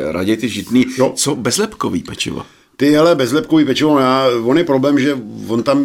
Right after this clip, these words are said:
Speaker 2: my jsme to dokonce dobu se i kolem toho koketovali, ale tam je, dva druhy zákazníků jsou vlastně pro bezlepkový a z toho třicet procent jsou možná ty celiaci, co opravdu to potřebujou, a zbytek jsou lidi, kteří slyšeli nějakou dietu a
Speaker 1: Hmm.
Speaker 2: ro-,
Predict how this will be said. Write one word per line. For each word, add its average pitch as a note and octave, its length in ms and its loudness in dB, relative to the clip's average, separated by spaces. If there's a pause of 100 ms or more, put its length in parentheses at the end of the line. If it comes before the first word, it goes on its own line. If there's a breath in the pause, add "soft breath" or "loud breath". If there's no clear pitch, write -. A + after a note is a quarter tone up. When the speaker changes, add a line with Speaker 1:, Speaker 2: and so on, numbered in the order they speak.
Speaker 2:
my A#2+ 100 -4
jsme B2+ 160 -6
to C#3 80 0
dokonce D3 260 -2
dobu C#3 260 0
se - 160 -4
i - 140 -6
kolem C3 220 0
toho D3+ 120 -2
koketovali, A#2 720 0
ale G#2+ 360 2
tam G#2+ 200 -2
je, A#2+ 120 2 (920)
dva A#2+ 220 0
druhy D3 240 4
zákazníků B2 500 -2
jsou - 80 -4
vlastně G#2 240 -2
pro G#2 180 -4
bezlepkový F#2 520 -6
a E2+ 40 -10
z - 80 -14
toho A#2 200 -2 (340 loud breath)
třicet - 260 -4
procent B2+ 340 0
jsou C3 140 0
možná B2 300 0
ty B2+ 140 -4
celiaci, A#2+ 380 0
co - 120 -8
opravdu B2 220 0
to C3+ 100 -4
potřebujou, A2 560 -4
a - 20 -6
zbytek G#2 300 -6
jsou B2+ 120 -2
lidi, A2 180 -2
kteří A2 260 -4
slyšeli A2 360 -6
nějakou A2 300 -6
dietu G2+ 400 -4
a A2 80 -2
Speaker 1:
Hmm. G#2 100 -2
Speaker 2:
ro-, A2 140 -2